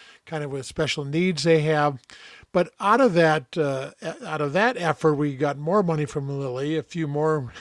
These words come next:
<laughs> three more grants of a million dollars each. And we really wanted to do something specifically tied to blessing pastors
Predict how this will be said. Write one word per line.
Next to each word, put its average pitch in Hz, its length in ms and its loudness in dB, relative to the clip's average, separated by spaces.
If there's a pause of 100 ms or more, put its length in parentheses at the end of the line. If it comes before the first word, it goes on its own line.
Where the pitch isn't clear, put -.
(180)
<laughs> - 260 -20
three 196 220 4
more 175 240 8
grants 147 380 0
of 151 80 2
a 143 60 0
million 143 300 -2
dollars 131 420 -2
each. 143 380 -8 (680)
And 170 200 2
we 165 80 4
really 208 340 8
wanted 165 300 2
to 147 80 -2
do 147 160 2
something 151 400 -2
specifically 202 880 0
tied 147 400 0
to 143 100 -2
blessing 156 640 0
pastors 139 880 -2